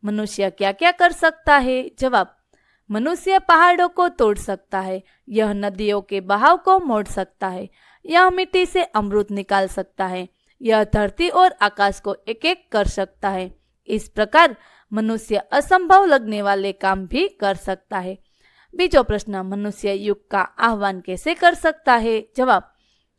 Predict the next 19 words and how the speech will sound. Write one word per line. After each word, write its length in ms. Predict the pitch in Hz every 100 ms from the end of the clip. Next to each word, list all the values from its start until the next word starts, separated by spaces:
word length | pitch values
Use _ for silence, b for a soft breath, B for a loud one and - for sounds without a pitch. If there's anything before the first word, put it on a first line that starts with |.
| _
मनुष्य 420 | 208 226 339 359 370
के 220 | 370 359
वाणी 300 | 349 349 349
में 220 | 349 320
बड़ी 240 | 233 196
शक्ति 440 | 208 202 196 - 196
है, 180 | 185 185 _ _ _ 220
वाणी 320 | 226 302 359
के 200 | - 370
बल 240 | 320 349
पर 260 | 359 349 330
वह 260 | 208 208
लोगों 400 | 196 202 196 208
को 220 | 196 196 196 _ -
प्रतिभा, 540 | 226 220 311 320 339 359 - _ _ _ _ -
प्रभावित 560 | 233 233 247 262 392 -
कर 140 | 226
सकता 440 | 208 202 190 - 190
है, 200 | 190